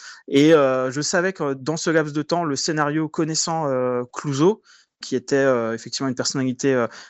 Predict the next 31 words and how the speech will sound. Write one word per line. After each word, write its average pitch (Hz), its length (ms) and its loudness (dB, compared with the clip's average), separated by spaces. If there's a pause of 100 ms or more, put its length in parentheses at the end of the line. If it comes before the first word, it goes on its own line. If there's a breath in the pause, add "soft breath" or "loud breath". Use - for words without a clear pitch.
assez, 127 300 -2
euh, 110 340 0
obsessionnelle, 151 720 0
euh, 127 220 -2
un, 120 380 -6 (340 loud breath)
euh, 113 480 2
un 117 80 -4
mec, 123 240 -4
euh, 113 300 -6
in-, 123 180 -4
insomniaque, 156 640 -2
voilà, 131 320 0
euh, 117 380 -4
qui, - 160 -16
qui - 200 -6
réécrivait 131 440 0
tout, 151 320 0
euh, 127 180 2
la 123 160 -2
nuit, 156 480 0
euh, 120 280 -2
voilà, 123 180 -2
qui, - 200 -12
qui - 180 -10
jetait 131 240 -2
tout 143 140 -2
le 131 60 4
lendemain, 147 460 2
et, 127 160 -4
et 123 80 -4
cetera. 143 460 0